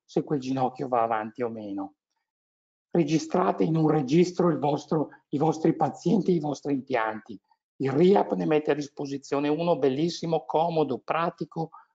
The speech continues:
valido per tutti, registratevi.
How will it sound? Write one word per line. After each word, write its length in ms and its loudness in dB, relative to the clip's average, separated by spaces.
valido 440 0
per 260 0
tutti, 520 2
registratevi. 960 -2